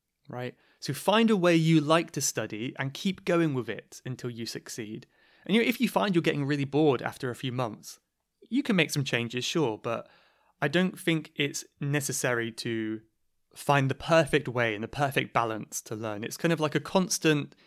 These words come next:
tweaking of your routine.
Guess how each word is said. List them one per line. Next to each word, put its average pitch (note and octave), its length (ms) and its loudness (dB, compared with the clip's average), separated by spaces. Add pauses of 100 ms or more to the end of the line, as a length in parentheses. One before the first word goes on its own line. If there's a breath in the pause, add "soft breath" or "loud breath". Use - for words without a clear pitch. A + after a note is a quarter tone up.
(480 soft breath)
tweaking B2 720 0
of A#2+ 140 -6
your G#2+ 400 -4
routine. A2+ 680 -6